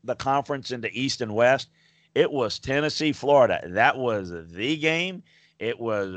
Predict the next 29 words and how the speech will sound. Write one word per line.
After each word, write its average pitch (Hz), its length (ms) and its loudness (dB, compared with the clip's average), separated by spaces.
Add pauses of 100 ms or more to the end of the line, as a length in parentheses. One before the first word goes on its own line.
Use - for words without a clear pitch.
(140)
earlier 175 460 2
in 180 60 0
the 170 100 0
year. 175 440 0 (220)
The 117 260 2
winner 113 440 0
usually 165 400 2
won 160 240 2
the 156 80 6
East 170 420 -2 (240)
and 113 220 -6
was 110 240 -4
in 120 180 -2
the, 104 140 0 (340)
the 104 120 -4
B 90 360 -2
C 160 240 2
S, 156 400 4
you 147 100 -4
know, 139 380 0
uh, 120 340 2
era, 156 460 6 (380)
um, 123 460 4 (280)
best 127 440 -2
position. 151 640 -2 (320)
Um, 120 600 0 (880)
and, 127 560 -2
you 139 100 -4
know, 123 240 0